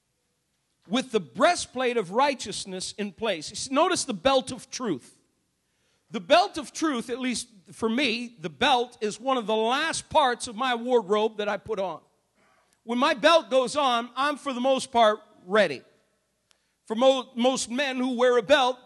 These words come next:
you're ready. When the belt goes on, you're ready to go.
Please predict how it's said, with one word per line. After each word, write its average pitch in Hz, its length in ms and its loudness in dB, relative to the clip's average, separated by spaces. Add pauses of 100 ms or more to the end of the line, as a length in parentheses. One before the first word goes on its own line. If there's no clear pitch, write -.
(120)
you're 277 220 0
ready. 285 280 6 (360)
When 220 140 -10
the 226 60 -8
belt 285 300 4
goes 240 220 -6
on, 240 440 -2
you're 247 220 0
ready 233 260 0
to 214 120 -2
go. 185 240 -8